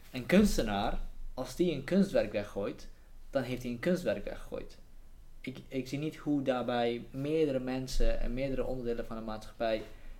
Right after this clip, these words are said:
eh, nadeel aan hebben. Nadeel aan kunnen ondervinden wanneer het fout gaat. Zo'n organisaties risico's zijn veel g-, zijn veel groter dan die van een kunstenaar.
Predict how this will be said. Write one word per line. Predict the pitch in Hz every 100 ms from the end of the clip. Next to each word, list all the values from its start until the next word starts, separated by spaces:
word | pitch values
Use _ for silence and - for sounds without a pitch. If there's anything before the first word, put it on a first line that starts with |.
| - -
eh, | 110 110 117 113 117 - -
nadeel | 123 135 160 131 110
aan | 95
hebben. | 101 98 98 - - -
Nadeel | 131 131 127
aan | 135 131
kunnen | 170 160
ondervinden | 123 107 107 107 113
wanneer | 127 131 131
het | 120
fout | - 143 135
gaat. | - - - - - -
Zo'n | - 127
organisaties | 117 131 127 147 143 127
risico's | 117 170 - 151 110 117 - - - - - -
zijn | - 131 127
veel | 120 135
g-, | 117 - - - - - -
zijn | - 123
veel | 131 123
groter | - 165 175 113
dan | 113
die | 107
van | 120
een | 117
kunstenaar. | - - 113 107